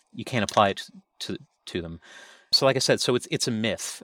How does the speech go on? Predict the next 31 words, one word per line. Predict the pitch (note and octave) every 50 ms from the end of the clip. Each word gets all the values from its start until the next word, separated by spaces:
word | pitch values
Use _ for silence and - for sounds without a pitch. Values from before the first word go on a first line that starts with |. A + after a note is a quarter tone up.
| _ _ -
From | - B2 A2+
nineteen | A2+ B2+ D3 E3+ - - F#3+ F3
twenty-six | - - E3 E3 D#3+ D3+ - - C3 - -
to | - B2
nineteen | G#2 G#2 A2+ B2+ A#2 - - C3+ C3+
forty-nine, | - - C3 B2+ B2+ B2 A#2+ G#2+ G2 G2 G2 G2 G2 G2 F#2+ _ - - _ _ _ _ _ _ _ _ -
no | - G2 G2 G#2+ A#2 C#3 D#3+ E3+ E3+
woman | E3 E3 D3 B2+ C3+ C3+ C3 B2 A#2 A2 A2 G#2+ G#2+ G#2 _ _ _ _ _ _ _ _ -
deliberately, | - A2+ G#2 A#2+ C3+ C3+ D3 C#3+ A#2+ C3+ B2+ B2 A#2+ B2 - _ _ _ _ _
who | - B2
was | A#2 -
deliberately | - G#2+ A#2+ D3 D3 E3+ D3 C#3 B2
trying | - - - D3 C#3 C3+ C3 B2 -
to | - G#2+
hide | - - - - B2+ B2+ C#3 D3 D3 C#3+ -
her | C#3 B2+
gender | A2+ G#2+ A#2 A2+ A#2 G#2+ G2 F#2+ F#2 F#2 - _ _ _ _ -
by | G2
using | F#2+ G#2 A#2 C3 A#2+ C3 A2
a |
male | G2+ G#2 A2+ B2+ C3 B2
pen | - - - A#2+ A2 G#2
name | G2+ F#2+ F#2 F#2 F#2 -
published | - - C#3 C3 C#3 C#3+ - - -
a | B2
story | - - C3 A#2 A2+ G#2 G2 F#2 F#2+ F#2+
in | - G#2 G2
a | F#2+
science | - - A2 G#2+ G#2 F#2 -
fiction | - A2+ G#2+ - - G2
magazine, | F2+ F2 F2 F2 F2+ E2+ E2+ D#2+ E2+ E2+